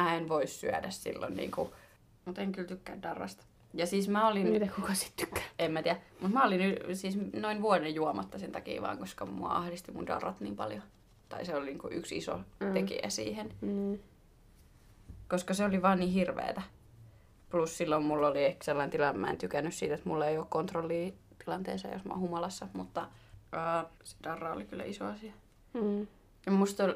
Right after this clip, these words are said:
Speaker 1: mä siis koin silloin pitkään sitä, että niin kun, kun en mä lopettanut siis menemistä niin kun bileisiin tai mitään. Mä olin vaan selvinpäin aina sit
Speaker 2: Mm.
Speaker 1: joka paikassa. Musta oli niin ihana herätä ilman sit darraa. Musta oli ihana, että mä olin
Speaker 2: Mut
Speaker 1: täysin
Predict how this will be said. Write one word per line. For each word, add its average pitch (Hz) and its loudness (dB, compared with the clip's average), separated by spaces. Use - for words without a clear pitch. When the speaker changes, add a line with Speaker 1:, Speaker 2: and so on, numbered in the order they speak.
Speaker 1:
mä 196 4
siis 190 -4
koin 226 8
silloin 170 4
pitkään - -2
sitä, 156 0
että - -4
niin 147 -2
kun, 143 -2
kun - 6
en 175 4
mä 175 6
lopettanut 175 2
siis 165 -6
menemistä 180 2
niin - -8
kun - -12
bileisiin - 0
tai - -4
mitään. 165 0
Mä 175 4
olin 202 2
vaan 262 6
selvinpäin 277 2
aina - -2
sit 220 4
Speaker 2:
Mm. 196 6
Speaker 1:
joka 208 4
paikassa. - 2
Musta 262 0
oli 277 6
niin 294 10
ihana 185 2
herätä 165 0
ilman 196 -4
sit - -16
darraa. 208 -10
Musta - -4
oli 247 -2
ihana, 247 2
että 185 4
mä 196 6
olin 196 6
Speaker 2:
Mut 220 10
Speaker 1:
täysin 262 12